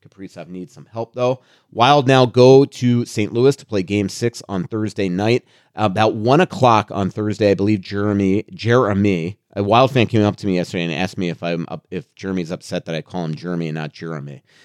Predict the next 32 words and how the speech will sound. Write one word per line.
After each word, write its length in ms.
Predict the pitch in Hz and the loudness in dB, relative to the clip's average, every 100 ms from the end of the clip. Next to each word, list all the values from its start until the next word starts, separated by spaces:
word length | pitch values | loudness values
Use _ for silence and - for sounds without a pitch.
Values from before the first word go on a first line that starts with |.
| _ | _
So 120 | - 90 | -10 -10
Jeremy 680 | 78 139 175 120 80 85 _ - | 0 4 4 4 -2 -8 _ -8
Rutherford 600 | 92 87 85 85 85 110 _ _ | -4 -4 -8 -12 -12 -12 _ _
and 140 | 92 87 | -10 -4
I 120 | 92 | -2
will 120 | 90 | -2
be 80 | 87 | -2
doing 240 | 98 98 | -2 0
a 100 | 85 | 0
live 460 | 85 90 98 104 92 | 0 2 2 2 0
room 180 | 92 82 | -2 -2
probably 540 | 117 143 170 165 147 | 2 4 4 6 6
about 220 | 120 101 | 6 2
one 300 | 98 110 123 | 2 4 4
P 240 | 113 113 95 | 2 0 0
M 200 | 80 64 | -2 -6
on 120 | 73 | -8
The 100 | 80 | -8
Athletic. 400 | 73 78 80 - | -8 -8 -8 -8
Again, 240 | 85 90 | -6 -4
you 40 | 90 | -4
go 140 | 95 | -4
to 80 | 85 | -2
The 120 | 82 | -2
athletic 340 | 80 85 85 - | -4 -4 -6 -6
dot 180 | 78 | -10
com 220 | - 87 80 | -8 -8 -8
slash 340 | 90 78 - | -6 -8 -8
wild 460 | 78 87 92 92 85 | -6 -2 0 0 -4
or 280 | 101 98 98 | -4 0 0
The 160 | 90 85 | 0 -4
Athletic, 480 | - 90 87 - | -2 -2 -2 -4